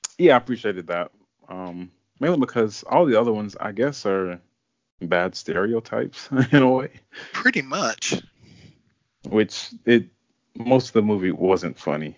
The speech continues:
Speaker 1: It wasn't until
Speaker 2: No.
Speaker 1: Jasper came.
Speaker 2: I was kinda like, "Gosh, you're still going? Only halfway through this?" Um, but then
Speaker 1: <laughs>
Speaker 2: Jasper made it pretty interesting, and the mom made it pretty interesting.
Speaker 1: Yeah.
Speaker 2: I, I really
Speaker 1: Uh,
Speaker 2: could care less about Alan and the baby.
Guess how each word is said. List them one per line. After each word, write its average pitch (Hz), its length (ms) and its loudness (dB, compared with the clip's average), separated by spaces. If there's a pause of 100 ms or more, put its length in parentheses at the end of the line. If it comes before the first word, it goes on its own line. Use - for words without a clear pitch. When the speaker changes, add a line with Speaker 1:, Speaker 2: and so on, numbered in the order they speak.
(600)
Speaker 1:
It 113 100 6
wasn't 117 320 4
until 98 180 2
Speaker 2:
No. 85 80 0
Speaker 1:
Jasper 85 400 4
came. 85 360 -6 (960)
Speaker 2:
I 147 80 2
was 156 120 -2
kinda 165 180 -4
like, 135 160 -4
"Gosh, - 300 -8
you're 147 80 -12
still 196 180 -10
going? 175 300 -14 (460)
Only 180 220 -4
halfway 143 380 -4
through 151 200 -6
this?" 175 200 -12 (580)
Um, 135 460 2 (220)
but 233 140 4
then 269 320 6 (100)
Speaker 1:
<laughs> - 80 -2
Speaker 2:
Jasper 165 340 4
made 139 140 -8
it 117 60 -12
pretty 110 200 -16
interesting, 110 360 -16
and 123 80 -14
the 131 60 -12
mom 123 260 -8
made 113 100 -12
it - 60 -18
pretty 107 200 -18
interesting. - 380 -16 (760)
Speaker 1:
Yeah. 165 340 4
Speaker 2:
I, 135 220 6
I 139 40 0
really 147 240 -6
Speaker 1:
Uh, - 120 -16
Speaker 2:
could 165 140 -16
care 147 200 -6
less 139 260 -8
about 127 280 -8 (500)
Alan 135 320 -10
and 123 80 -18
the 120 40 -16
baby. 131 460 -6